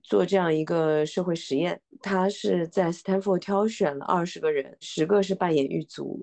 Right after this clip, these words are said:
另外十个是扮演那个囚犯。这些囚犯和狱卒的身份产生，它其实都是随机的，就是你是抽签决定你是囚犯还是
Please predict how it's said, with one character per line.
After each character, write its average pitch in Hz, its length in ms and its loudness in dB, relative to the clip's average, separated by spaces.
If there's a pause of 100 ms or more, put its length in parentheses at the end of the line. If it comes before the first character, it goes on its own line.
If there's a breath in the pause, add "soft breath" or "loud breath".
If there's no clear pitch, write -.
(120)
另 185 120 4
外 170 160 4
十 160 220 0
个 147 160 4
是 151 160 -4
扮 151 260 0
演 139 240 2
那 147 260 0
个 143 380 -4
囚 143 200 -4
犯。 170 260 -2 (180)
这 220 120 4
些 196 300 4
囚 170 260 0
犯 208 280 2
和 160 160 -4
狱 110 180 -2
卒 147 180 -6
的 165 140 -4
身 202 180 -10
份 202 160 -10
产 - 200 -16
生， 160 280 -4 (140)
它 170 160 -4
其 165 180 -8
实 175 200 -4
都 185 180 2
是 160 580 -2
随 - 280 -2
机 - 240 -6
的， 185 120 -2 (280)
就 - 120 -8
是 165 140 -6
你 156 80 -2
是 151 140 -8
抽 196 200 0
签 220 240 0
决 170 160 2
定 143 200 0
你 139 80 -4
是 143 360 -4 (140)
囚 139 220 -2
犯 151 200 0
还 139 160 -8
是 - 400 0